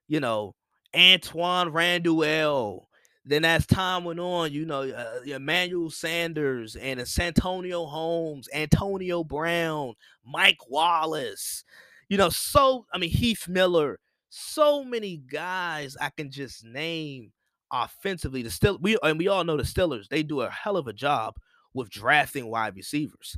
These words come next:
<laughs> I mean, I don't know what it is. They do a hell of a job with drafting wide receivers. And obviously, throughout Big Ben's career, he's had great Hall of Fame caliber defensive players, you know, James Harrison and Troy Polamalu and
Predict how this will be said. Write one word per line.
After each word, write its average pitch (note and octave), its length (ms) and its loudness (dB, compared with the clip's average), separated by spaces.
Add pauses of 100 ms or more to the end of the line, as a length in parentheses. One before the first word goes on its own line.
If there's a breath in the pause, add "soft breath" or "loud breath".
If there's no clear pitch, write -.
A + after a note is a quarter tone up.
(160 soft breath)
<laughs> - 180 -20
I - 100 0
mean, E3+ 200 4
I D#3 60 4
don't F#3+ 100 2
know E3+ 120 0
what G3+ 280 4
it F3 100 0
is. E3 360 -2 (300)
They A3 140 2
do F#3+ 200 -4
a A#2 60 -4
hell C4+ 320 0
of G3 80 -4
a F#3 80 -2
job B2 360 -4
with A2+ 100 -14
drafting C3+ 440 -6
wide G2+ 220 -8
receivers. F3+ 640 -6 (420 soft breath)
And D3+ 160 -2
obviously, D#3 560 0
throughout B2 420 -2
Big A2+ 180 -14
Ben's A#2+ 220 -6
career, E3+ 420 2
he's D3+ 240 -10
had A#2+ 300 -4 (300)
great C#3+ 420 -4
Hall C3 320 -4
of A#2 80 -10
Fame B2 640 -8 (260)
caliber A#2+ 640 -2 (320)
defensive B2 680 -8
players, A2+ 640 -4 (460 soft breath)
you A#2+ 100 -6
know, F#2 160 -8
James A2+ 460 -8
Harrison A2 840 -2
and F#2+ 140 -16
Troy A#2+ 360 -2
Polamalu G#2 1120 -4
and F#2 120 -20